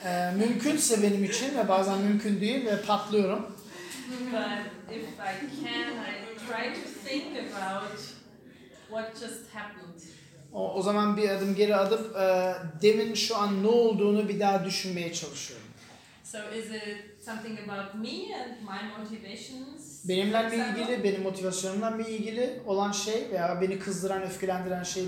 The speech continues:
Speaker 1: benimle mi ilgili?
Speaker 2: Or is it something, somebody else did something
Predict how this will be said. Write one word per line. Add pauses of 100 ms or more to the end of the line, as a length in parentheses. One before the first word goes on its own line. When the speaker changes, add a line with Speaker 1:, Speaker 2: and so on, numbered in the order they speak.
Speaker 1:
benimle
mi
ilgili? (800)
Speaker 2:
Or
is
it
something, (500)
somebody
else (140)
did
something